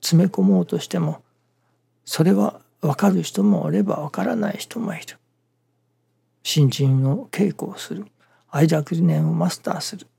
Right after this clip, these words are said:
といって、一年でマスターすることができる人もおれば、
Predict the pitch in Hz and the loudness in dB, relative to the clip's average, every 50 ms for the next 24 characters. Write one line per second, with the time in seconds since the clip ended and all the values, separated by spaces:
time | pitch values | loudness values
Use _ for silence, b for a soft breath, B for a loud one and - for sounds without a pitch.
0 | _ _ _ _ _ _ - - 170 175 - _ _ - 196 185 B B B B | _ _ _ _ _ _ -2 0 0 0 -2 _ _ 0 0 0 B B B B
1 | B B B B B - 156 - - 180 165 151 151 151 139 156 156 160 175 180 | B B B B B -2 0 2 6 6 8 8 8 6 4 4 4 4 2 2
2 | - - - 170 165 175 165 - 170 160 175 175 - 190 175 - 202 185 180 165 | 2 0 0 0 0 0 0 -2 -4 -2 -2 -2 -4 -4 -4 -2 -2 0 0 0
3 | 175 170 - - - 214 202 170 - - 185 165 170 180 180 170 175 214 214 - | -2 -4 -4 -6 -6 -6 -6 -6 -4 -4 -2 -2 -2 -2 -2 -2 0 0 -2 -2
4 | - - | -4 -10